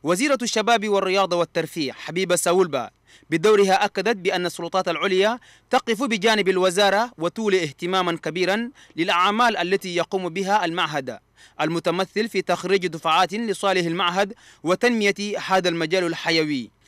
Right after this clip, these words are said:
هذا وقد تفقدت الوزيرة مختلف القاعات التي يناقش فيها الطلاب،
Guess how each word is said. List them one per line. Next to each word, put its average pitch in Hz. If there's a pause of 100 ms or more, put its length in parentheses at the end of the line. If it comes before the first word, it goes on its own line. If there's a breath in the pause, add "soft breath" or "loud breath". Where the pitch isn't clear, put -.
هذا 180
وقد 233
تفقدت 208
الوزيرة 180 (220)
مختلف 202
القاعات 190
التي 190
يناقش 180
فيها 190
الطلاب، 160